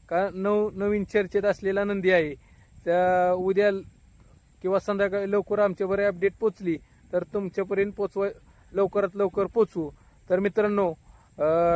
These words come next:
टॉपचे दिवाने पण, विठ्ठलानांचा दिवाने पण मित्रांनो उद्याच्या मैदानामध्ये सज्ज झालेला आहे.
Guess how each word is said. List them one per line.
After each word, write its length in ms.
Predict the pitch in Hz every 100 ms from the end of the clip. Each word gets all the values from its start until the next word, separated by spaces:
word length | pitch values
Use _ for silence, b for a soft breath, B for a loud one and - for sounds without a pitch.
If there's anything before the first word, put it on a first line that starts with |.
| 170 -
टॉपचे 440 | 214 - - 208
दिवाने 460 | 170 175 196 202 208
पण, 240 | 202 214
विठ्ठलानांचा 680 | 208 196 208 208 202 185 208
दिवाने 360 | 190 202 202 202
पण 200 | 202 208
मित्रांनो 420 | 196 196 196 196
उद्याच्या 340 | 190 185 208
मैदानामध्ये 500 | 202 196 190 185 196 196 b b - -
सज्ज 240 | 196 190
झालेला 380 | 202 190 175 185
आहे. 260 | 175 143